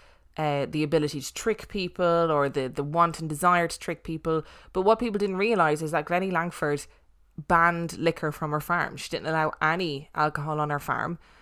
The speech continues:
that was well documented by her and by others, and in the police investigation, 'cause they did assume there has to be some, some sort of moonshine going on here. There was no evidence of any alcohol on the farm or any alcohol having been consumed by any of them.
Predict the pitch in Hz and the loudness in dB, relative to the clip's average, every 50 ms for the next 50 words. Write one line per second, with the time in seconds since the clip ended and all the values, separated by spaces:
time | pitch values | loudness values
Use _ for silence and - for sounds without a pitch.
0 | - _ _ _ - 165 147 - 151 160 156 151 - - - - 160 165 160 170 | -20 _ _ _ 2 2 2 4 4 2 2 2 0 -4 -6 -2 2 4 4 4
1 | 175 - 165 147 - - 160 143 139 139 135 - 147 143 151 - - - _ 156 | 4 4 2 0 0 -4 -8 -8 -8 -8 -6 -4 -4 -4 -4 -6 -12 -16 _ -6
2 | 139 156 156 160 160 160 - 160 151 151 151 - 156 151 143 151 151 156 147 147 | 0 2 2 2 2 2 0 2 2 2 2 2 0 -2 0 0 0 0 0 -2
3 | 143 135 143 151 151 - - 160 160 160 156 160 151 - 170 160 156 - 160 151 | -2 -2 -4 -4 -4 -6 -6 -4 -4 -4 -4 -4 -6 -4 -6 -6 -6 -6 -6 -4
4 | 156 156 - - - - 165 156 151 - - 151 143 143 - - - - - - | -4 -6 -6 -8 -8 -4 -2 -2 -2 -2 -4 -6 -8 -8 -12 -16 -20 -20 -12 -8
5 | 170 156 160 180 175 196 185 165 147 - - 156 147 147 143 135 - - 139 139 | -6 -2 -2 0 0 0 0 -2 -4 -6 -6 -4 -4 -4 -6 -8 -8 -8 -6 -6
6 | 147 143 - - - - - 139 143 135 127 - - 151 147 139 139 135 - - | -6 -6 -8 -10 -12 -12 -10 -10 -10 -10 -12 -8 -6 -6 -4 -4 -6 -6 -4 -4
7 | 156 151 - - 151 143 139 139 147 151 151 143 - 156 143 139 139 143 143 143 | -4 -4 -2 -2 -2 -2 -2 -2 -4 -4 -4 -4 -4 -4 -2 0 0 0 2 2
8 | 139 139 143 139 147 143 139 135 - - - - - 170 170 165 170 170 170 170 | 0 0 -2 -2 -4 -4 -4 -6 -8 -12 -10 -4 -2 0 0 2 0 0 2 2
9 | 165 170 175 175 165 165 165 160 160 160 156 156 156 151 147 151 147 - 151 151 | 4 4 4 4 4 2 0 -2 -2 -2 -2 0 0 2 2 0 0 -2 -4 -2
10 | 147 147 143 147 143 147 - - 160 151 147 147 143 139 143 - 143 151 147 139 | 0 2 2 2 0 0 -4 -4 -2 -2 -2 -2 -2 -2 -2 -2 -2 -2 0 0
11 | 143 147 143 - 143 143 143 143 139 139 147 147 143 143 139 143 139 135 143 139 | 0 0 -2 -4 -6 -4 -4 -2 -4 -4 -6 -6 -6 -6 -6 -6 -8 -8 -10 -8
12 | - - 147 143 143 139 - 147 135 135 147 147 - 196 170 - - 127 135 - | -6 -4 -4 -4 -4 -2 0 0 0 0 -2 -4 -4 -6 -8 -8 -10 -12 -12 -14